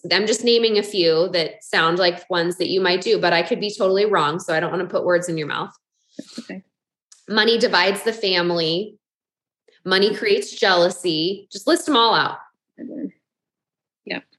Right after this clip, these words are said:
Speaker 1: Yeah, it's only good 'cause that's what you believe.
Speaker 2: Right.
Speaker 1: Yeah.
Speaker 2: <laughs> Yeah, it's not actually good. <laughs>
Speaker 1: And also, these are all just thoughts.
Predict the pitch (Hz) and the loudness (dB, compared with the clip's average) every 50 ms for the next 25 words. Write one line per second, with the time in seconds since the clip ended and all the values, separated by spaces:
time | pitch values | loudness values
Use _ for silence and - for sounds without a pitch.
0 | _ _ _ _ _ _ _ - - - 180 180 - 226 233 214 196 196 214 196 | _ _ _ _ _ _ _ -8 -4 -2 0 0 2 4 4 4 4 4 2 2
1 | 170 - 233 170 185 180 180 165 160 151 185 180 - 165 160 156 135 - - - | 0 -2 -2 0 -2 -2 0 -2 -2 -2 -2 0 0 0 0 -2 -2 -6 -10 -14
2 | _ _ _ _ _ _ _ _ - 214 220 202 208 - - - _ _ _ _ | _ _ _ _ _ _ _ _ -6 -4 -4 -4 -4 -8 -14 -16 _ _ _ _
3 | _ _ _ _ _ - 175 165 - - - - - _ - 262 262 - - 320 | _ _ _ _ _ -8 -8 -6 -6 -8 -12 -18 -10 _ -2 -2 -2 -2 -2 0
4 | - 240 - 220 220 233 240 220 214 202 190 - 190 190 185 - 190 - - 180 | 2 2 2 2 2 2 2 2 2 2 0 -2 -4 -2 -2 -2 -2 -4 -4 -6
5 | - - 320 320 - 233 - - - 247 277 - - - 302 240 214 190 208 254 | -4 0 0 0 2 2 2 4 4 4 2 2 2 2 0 2 0 0 0 0
6 | 247 254 262 214 208 208 208 208 208 208 202 196 - - - 175 165 160 - - | 0 2 0 2 2 2 2 2 2 0 0 0 -2 -2 -2 -2 -2 -2 -6 -8
7 | - - - - - - | -12 -20 -20 -20 -20 -20